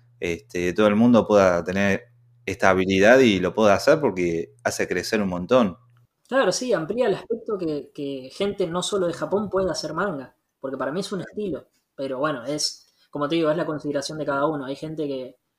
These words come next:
Speaker 2: que es muy literal y, y prefiere que manga sea solo si es de Japón, prefieren decirle historieta si es de Argentina, pero bueno, eh, como te digo, es la, la percepción de cada uno.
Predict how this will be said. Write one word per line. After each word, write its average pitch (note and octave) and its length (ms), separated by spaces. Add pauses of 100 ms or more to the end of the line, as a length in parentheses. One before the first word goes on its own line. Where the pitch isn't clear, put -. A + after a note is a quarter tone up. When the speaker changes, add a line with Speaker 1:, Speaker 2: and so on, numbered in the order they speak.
(340)
Speaker 2:
que C3+ 120
es C#3 100
muy C#3+ 960 (100)
literal D3 580
y, D#3 140
y D3+ 40
prefiere D3+ 420
que D3 120
manga E3 380
sea D3 220
solo D3 260
si D3+ 120
es C3 60
de D3 80
Japón, F3 640 (260)
prefieren C#3+ 320
decirle C#3+ 300
historieta D3+ 480
si D3 140
es C3+ 60
de C#3 80
Argentina, D#3+ 580
pero C#3 140
bueno, C#3+ 280 (480)
eh, C#3 260
como D3+ 180
te F3 80
digo, D#3 180
es D3+ 80
la, C#3+ 380
la D#3 160
percepción D3+ 440
de D3 80
cada C#3+ 180
uno. C#3+ 220